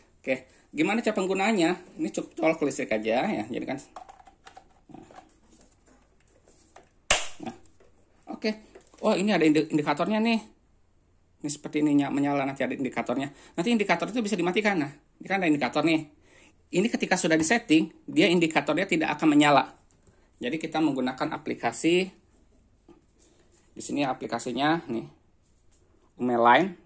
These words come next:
Cam. Nah, di sini seperti ini ya. Ups. Ini kita, eh, hapus dulu semuanya, hapus. Kita bisa add kamera dari sini atau di, dari ujung atas. Add kamera, kemudian pilih di sini.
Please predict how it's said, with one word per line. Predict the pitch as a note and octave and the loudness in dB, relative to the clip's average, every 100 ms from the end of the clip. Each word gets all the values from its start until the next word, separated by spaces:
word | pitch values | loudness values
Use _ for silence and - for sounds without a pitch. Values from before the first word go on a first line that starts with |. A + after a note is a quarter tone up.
| _ _ | _ _
Cam. | A#2 B2+ D3 | -4 -4 -6
Nah, | - - - - - | -12 -20 -20 -18 -14
di | - | -12
sini | - - - | -8 -8 -8
seperti | - - G#2 | -10 -8 -4
ini | B2 | 0
ya. | E3+ - - - _ _ _ _ - - | -2 -4 -18 -20 _ _ _ _ -16 -14
Ups. | D3 - _ _ _ _ _ _ _ - _ - - | -12 -14 _ _ _ _ _ _ _ -20 _ -20 -12
Ini | D3+ | -8
kita, | D3 B2+ - E3 - | -6 -4 2 4 4
eh, | B2+ B2 A#2+ | 2 2 0
hapus | A#2+ A#2 - | -6 -8 -8
dulu | - | -8
semuanya, | - - - - | -8 -8 -8 -12
hapus. | - - - - _ _ _ _ _ _ - | -14 -14 -14 -18 _ _ _ _ _ _ -18
Kita | - C#3+ C#3 - | -2 0 0 -4
bisa | C#3+ C#3+ | -6 -4
add | C3+ | -4
kamera | - B2 B2+ D3 E3 | -2 0 4 4 6
dari | C#3+ | 2
sini | B2+ C3+ C#3 | 0 0 0
atau | B2 | 0
di, | A#2 A2 - | 0 -2 -2
dari | A#2 A#2 | -2 -2
ujung | G#2+ A2 A#2+ - - - | -2 -4 -4 -8 -20 -14
atas. | - - - - _ _ | -10 -10 -10 -14 _ _
Add | C#3 | -10
kamera, | - - A2+ D3+ F#3+ G3 - _ _ _ - | -6 -4 0 4 4 2 -6 _ _ _ -10
kemudian | C3 C3+ D3 D3 | -4 0 0 2
pilih | D#3 D3+ - - _ _ _ _ _ _ _ _ - - _ _ _ _ - | 4 4 0 -20 _ _ _ _ _ _ _ _ -20 -20 _ _ _ _ -16
di | D3 | -10
sini. | B2+ C#3+ G3+ - | -2 0 0 -2